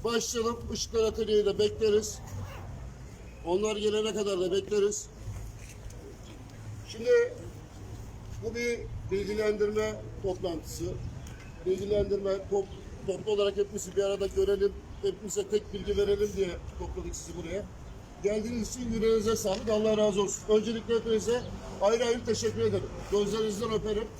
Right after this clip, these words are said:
Emeğine sahip çıkan, iş yerine sahip çıkan arkadaşlarım olarak gönlümde yeriniz ayrı olacak.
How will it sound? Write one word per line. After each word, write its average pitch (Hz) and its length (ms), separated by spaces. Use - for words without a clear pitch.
Emeğine 233 360
sahip 220 380
çıkan, 202 300
iş 214 180
yerine 214 220
sahip 220 300
çıkan 214 180
arkadaşlarım 214 640
olarak 208 380
gönlümde 196 340
yeriniz 214 340
ayrı 202 240
olacak. 185 240